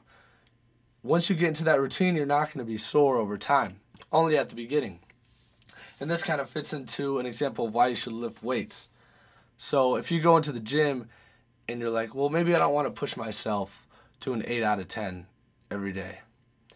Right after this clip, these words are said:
Well, this is also an example of why you should lift weights. You have to face adversity and succeed on a daily basis. And now kinda get into the perfect muscle building workout.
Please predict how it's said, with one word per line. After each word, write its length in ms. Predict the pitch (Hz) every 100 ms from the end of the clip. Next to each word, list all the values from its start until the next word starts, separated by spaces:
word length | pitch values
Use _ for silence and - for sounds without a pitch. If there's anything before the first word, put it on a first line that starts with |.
| - _ _ _ _ _ _
Well, 100 | -
this 240 | 131 143 -
is 160 | 120
also 300 | 139 139 -
an 40 | 123
example 300 | 113 135 110
of 80 | 120
why 120 | 120
you 60 |
should 140 | 113 117
lift 220 | 107 -
weights. 400 | 131 135 113 -
You 100 | 127
have 120 | 143
to 100 | 151
face 380 | 117 - 175 170
adversity 680 | 139 147 170 160 139 135 127 - - -
and 240 | 135 110
succeed 680 | - - 113 - 175 151 120 - - _ _ -
on 140 | 139
a 60 | 135
daily 560 | 113 - 147 143 127
basis. 640 | 113 143 143 - - - - _ _ _ - - -
And 400 | 131 127 127 - _
now 180 | 143 147
kinda 240 | 147 143
get 200 | 135 135
into 420 | 123 - 139 127 117 - _
the 100 | 104
perfect 560 | - 160 147 135 120 - _
muscle 320 | - 143 -
building 320 | 123 127 113 104
workout. 500 | 139 160 123 113